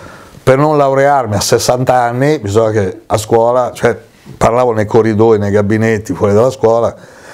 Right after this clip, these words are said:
però la scuola dove andavo io, liceo classico Parini, fu la prima a essere occupata. Però a San Benedetto, via libera, no?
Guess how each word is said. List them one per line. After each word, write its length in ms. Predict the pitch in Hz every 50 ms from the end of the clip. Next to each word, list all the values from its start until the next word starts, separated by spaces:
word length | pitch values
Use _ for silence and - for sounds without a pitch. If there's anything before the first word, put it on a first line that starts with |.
| - -
però 180 | - 156 151
la 100 | 135 123
scuola 220 | 107 - - 143 131
dove 180 | 110 117 113
andavo 320 | 113 113 117 120 120 120 127
io, 120 | 127 110
liceo 360 | 95 98 92 - - 120 107
classico 480 | 101 - 120 117 117 101 - - 98 98
Parini, 600 | 95 - 135 127 117 110 110 113 120 113 104 107 - - - - - - - - -
fu 240 | _ - - 117 113
la 140 | 104 107 104
prima 280 | 107 120 123 117 110
a 20 | 110
essere 240 | 104 - - 101 95
occupata. 640 | 92 - - 95 82 - 85 71 71 71 - - -
Però 200 | - 180 202 147
a 40 | -
San 220 | - - 135 131
Benedetto, 800 | 135 135 131 131 135 143 147 143 147 - 151 139 127 - - - _ _ _ _ _ _ _ _ - -
via 200 | - 104 107 95
libera, 420 | 78 76 69 - 170 127 120 104
no? 220 | 104 120 131 110